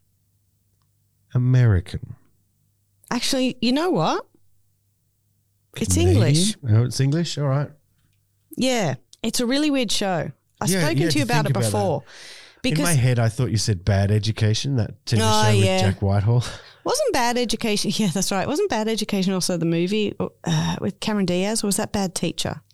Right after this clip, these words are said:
Speaker 1: I think that's Bad
Speaker 2: Bad
Speaker 1: Teacher.
Speaker 2: Teacher, maybe.
Speaker 1: 'Cause there is a Bad Education spin-off movie as well.
Speaker 2: Okay, of course there is.
Speaker 1: But I'm sure there's a movie called Bad Education because that's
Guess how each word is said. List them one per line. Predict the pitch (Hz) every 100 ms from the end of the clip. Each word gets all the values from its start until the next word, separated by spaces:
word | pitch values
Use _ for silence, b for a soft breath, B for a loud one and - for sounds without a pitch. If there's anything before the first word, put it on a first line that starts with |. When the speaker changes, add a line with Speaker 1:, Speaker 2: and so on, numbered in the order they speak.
| _ _ _ -
Speaker 1:
I | 92
think | - 180
that's | 165 127 -
Bad | 120 110 95
Speaker 2:
Bad | 202
Speaker 1:
Teacher. | 202 185
Speaker 2:
Teacher, | 180 165 175
maybe. | 147 156 160 147
Speaker 1:
'Cause | 107
there | 123 143
is | 143
a | 131
Bad | 135 123
Education | 120 104 110 120 110 - 104 101
spin-off | - 113 104 98
movie | 107 98 95
as | 90 90 127 262
well. | 117 - - _ 226
Speaker 2:
Okay, | 240 190 214 214
of | 208
course | 208 180
there | 180 151
is. | 147 156 - -
Speaker 1:
But | - 101 - _ -
I'm | 117
sure | 107 143
there's | 127 123
a | 123
movie | 135 185 165
called | - 107
Bad | 95 101 98
Education | 95 - 104 95 - 92
because | 85 - 95
that's | 101 - -